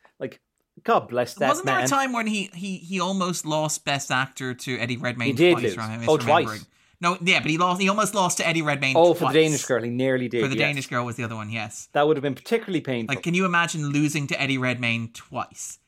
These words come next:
Speaker 2: Anyway, sorry. Tangent upon a tangent upon a
Speaker 1: I
Speaker 2: tangent.
Speaker 1: hate the thought of losing to Eddie Redmayne, period.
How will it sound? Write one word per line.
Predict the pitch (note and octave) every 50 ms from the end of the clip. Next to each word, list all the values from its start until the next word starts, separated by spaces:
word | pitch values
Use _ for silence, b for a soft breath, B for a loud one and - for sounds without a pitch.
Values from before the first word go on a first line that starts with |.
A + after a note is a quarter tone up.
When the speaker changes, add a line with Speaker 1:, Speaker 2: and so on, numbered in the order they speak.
| _ _ -
Speaker 2:
Anyway, | C3 B2+ G#2+ G#2 - _
sorry. | - - A#2+ G#2+ C#2 - - _ _ _
Tangent | C3+ B2 A#2 - A#2
upon | A2 B2+ A#2 A2+
a | G#2+
tangent | - A2 G#2 G#2 - _
upon | - C3
a |
Speaker 1:
I | B2+
Speaker 2:
tangent. | - A#2 D3
Speaker 1:
hate | D3+ D3 -
the | _
thought | C3+ C3 A#2
of | A#2
losing | B2 C3 B2 A2+ A#2+ A#2
to | - B2
Eddie | B2 A#2+ A#2
Redmayne, | G#2+ A#2+ A#2 A2+ A2 A2+ A2 G#2 G#2
period. | - C3 C3+ C3 A2+ G2 F#2